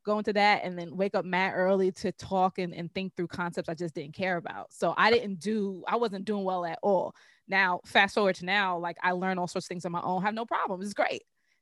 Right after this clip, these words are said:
It's just that that structure wasn't for me. So I,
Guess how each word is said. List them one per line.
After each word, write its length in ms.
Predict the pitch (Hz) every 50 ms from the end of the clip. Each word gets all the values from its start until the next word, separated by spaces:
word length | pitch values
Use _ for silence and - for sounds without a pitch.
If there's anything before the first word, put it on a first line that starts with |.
| _ -
It's 80 | 180 -
just 100 | 208 -
that 140 | 208 196 202
that 140 | 208 214 -
structure 580 | - - 247 226 - - - - 240 214 202
wasn't 400 | 190 185 202 202 175 147 127 -
for 180 | - 180 175 170
me. 280 | 165 165 156 160 - 180
So 460 | - - 196 180 180 180 175 170 170 _ _ _ _ _ _ _ _ _ -
I, 320 | 190 185 180 185 - -